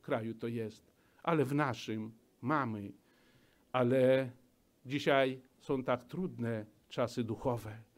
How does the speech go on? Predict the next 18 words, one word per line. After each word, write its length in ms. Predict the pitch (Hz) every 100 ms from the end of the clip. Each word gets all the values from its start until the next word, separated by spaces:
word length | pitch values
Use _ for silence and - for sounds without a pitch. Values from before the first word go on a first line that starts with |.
| _ - - 156
Diabeł 340 | 214 214 220
z 80 | -
każdej 400 | 262 254 226 214
strony 420 | 214 240 240 226
atakuje, 760 | 220 196 180 240 185 156 135 117 - _
z, 280 | - 175 -
z 60 | -
każdej 360 | 247 247 247
strony 360 | 233 226 247 240
przyciskają, 920 | - 233 196 208 - 233 226 220 202 196 -
nawet 340 | 151 160 156
prawo 580 | - 175 175 180 180 156 - _ _ _ _ _ _ _ -
mówią 580 | 143 165 156 151 147 156 _ _ _ _ _ _ -
i 380 | 139 139 131 127 - _ _ _ _ _
to 120 | 156
są 160 | - 143
te 380 | - 135 131 120 _ _ _
trudne 600 | - 196 202 175 170